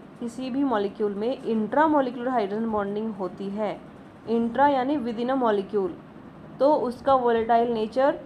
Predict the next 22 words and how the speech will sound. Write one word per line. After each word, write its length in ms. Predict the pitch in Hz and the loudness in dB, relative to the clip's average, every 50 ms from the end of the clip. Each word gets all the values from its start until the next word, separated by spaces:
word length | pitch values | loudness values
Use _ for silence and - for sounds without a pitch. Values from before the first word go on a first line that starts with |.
| - - - 208 | -14 -12 -8 -2
बढ़ 260 | 190 226 240 247 262 | 2 4 4 4 4
जाता 380 | 226 254 226 185 180 - 190 185 | 4 2 0 0 0 -4 -6 -6
है, 280 | 190 202 202 185 175 175 | -4 -4 -4 -4 -4 -4
यानी 340 | 190 196 208 240 269 302 339 - - - - - - - - - - | -4 -4 -4 -2 -4 -4 -4 -6 -10 -18 -20 -20 -20 -20 -20 -18 -6
volatile 440 | 196 202 240 240 247 247 269 269 285 | -2 0 2 2 2 2 2 2 2
nature 220 | 277 269 269 294 294 | 0 0 0 -2 -2
से 140 | 294 320 | -2 -2
क्या 180 | 294 - 269 262 | -2 0 0 0
meaning 300 | 254 240 240 233 226 233 | 0 -2 -4 -4 -4 -4
है, 160 | 254 277 311 311 | -2 -2 -2 -2
यानी 200 | 302 269 277 294 | -2 -2 -2 -2
गर्म 260 | 277 269 247 254 254 | 0 0 0 0 0
करने 300 | 247 254 233 208 214 214 | -2 -2 -2 -2 -2 -4
पर 140 | 208 - 262 | -2 -2 -2
वो 140 | 294 320 277 | 0 2 2
wafer 300 | 220 220 214 - 233 226 | 2 2 0 -2 -2 -2
में 140 | 240 262 269 | -2 -2 -2
convert 440 | 269 240 214 208 202 220 247 269 262 - | -2 -2 -2 -2 -2 -2 -2 -4 -4 -4
जल्दी 320 | 214 208 196 196 233 262 | -2 -2 -2 -2 -2 -2
हो 160 | 269 247 208 | -2 0 0
जाता 300 | 196 208 190 - - 180 | -2 -2 -4 -4 -6 -6
है। 240 | 190 196 190 185 | -6 -6 -8 -10